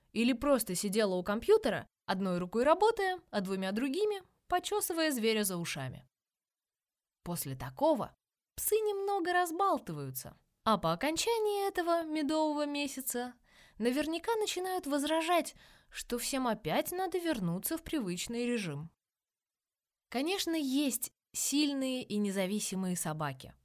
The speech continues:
которые спокойно воспримут массовый исход родителей на службу. А есть те, кому такое сильно испортит настроение.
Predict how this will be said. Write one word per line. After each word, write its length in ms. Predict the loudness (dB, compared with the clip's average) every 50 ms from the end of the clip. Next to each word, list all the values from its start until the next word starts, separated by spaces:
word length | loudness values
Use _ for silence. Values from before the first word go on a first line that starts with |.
| _ _ _ _ _ _
которые 420 | -4 -4 -4 -2 -2 -2 -2 -2 -2
спокойно 600 | -4 -4 -6 -8 -6 -2 -2 -2 0 0 0 0
воспримут 680 | 0 0 -2 -4 -6 -6 -4 -4 -4 -4 -4 -4 -2
массовый 600 | -2 0 0 0 0 -2 -2 -2 -2 -2 -2 -2 -2
исход 340 | -2 -2 -2 -2 -2 0
родителей 580 | 0 0 0 0 0 -2 -4 -4 -4 -4 -2 -2
на 160 | -2 -2 -2
службу. 560 | -4 -4 -6 -6 -8 -8 -10 -12 -14 -16 -18 _ _ _ _ _ _ _ _ _ _ _ _ _ _ _
А 120 | -2 -2 -2
есть 460 | -2 -2 -2 -2 -2 -4 -6 -8 -8
те, 380 | -8 -6 -4 -2 -2 -4 -4 -8 _ _ _ _ _ _ _ _
кому 320 | 2 2 4 4 2 0 -2
такое 580 | -4 -4 -4 -2 0 2 2 4 2 2 0 -4 _ _
сильно 640 | -8 -6 -4 -2 0 0 0 0 0 -2 -2 -4 -4
испортит 480 | -4 -4 -4 -2 -4 -2 -4 -6 -6
настроение. 800 | -6 -4 -4 -4 -4 -4 -4 -4 -4 -6 -6 -8 -8 -12 -16 -20